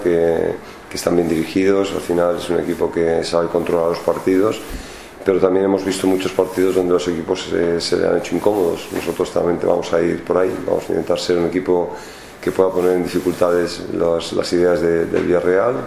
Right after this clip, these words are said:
que son bastante evidentes, que son bastante concretas, que eso le hace ser un equipo bueno, eh,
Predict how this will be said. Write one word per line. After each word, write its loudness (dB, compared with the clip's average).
que -8
son 2
bastante 2
evidentes, 0
que -4
son 0
bastante -2
concretas, 0
que 0
eso 0
le 4
hace 0
ser 0
un 0
equipo 0
bueno, 2
eh, 2